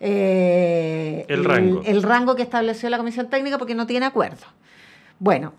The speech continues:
Speaker 1: eso, eso, ese mínimo de años es también algo que le preocuparía,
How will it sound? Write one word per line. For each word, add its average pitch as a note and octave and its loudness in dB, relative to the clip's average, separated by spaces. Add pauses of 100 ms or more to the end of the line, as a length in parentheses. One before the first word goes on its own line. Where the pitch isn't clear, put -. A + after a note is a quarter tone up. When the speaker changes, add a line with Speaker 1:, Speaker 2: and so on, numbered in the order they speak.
(120)
Speaker 1:
eso, C#4+ -2
eso, C4+ -4 (280)
ese B3 -4
mínimo C4+ -2
de C4 0
años D#4 -4 (220)
es A#3+ -4
también A#3+ -4
algo A#3+ -2
que B3 -4
le A#3 -2
preocuparía, B3 0